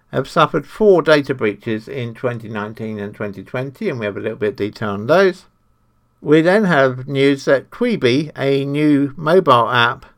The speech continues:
has been sharing subscriber email addresses with advertisers on the platform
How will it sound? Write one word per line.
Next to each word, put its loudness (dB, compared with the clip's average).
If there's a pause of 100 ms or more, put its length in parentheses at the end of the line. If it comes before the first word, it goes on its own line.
(480)
has -2
been -4
sharing 2
subscriber -2
email 0
addresses -2
with -4
advertisers -2
on -4
the -6
platform -4